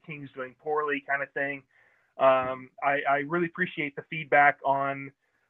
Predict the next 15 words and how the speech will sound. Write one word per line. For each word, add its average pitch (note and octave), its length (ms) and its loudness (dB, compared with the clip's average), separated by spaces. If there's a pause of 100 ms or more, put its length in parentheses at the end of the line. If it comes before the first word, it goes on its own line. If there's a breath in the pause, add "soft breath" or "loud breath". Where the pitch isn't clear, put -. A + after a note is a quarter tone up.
(120)
the C#3 60 0
whole D#3+ 280 2
ownership F3 720 0 (180)
situation. E3 800 -6
I C#3 400 2
really C#3+ 480 -8
didn't C#3+ 300 -6 (400)
get C#3+ 160 4
a C#3 280 2 (220)
clear D#3+ 160 0
picture - 380 -2
of C#3 80 0
that C#3+ 200 6
until D3 340 -10
today. C#3+ 500 0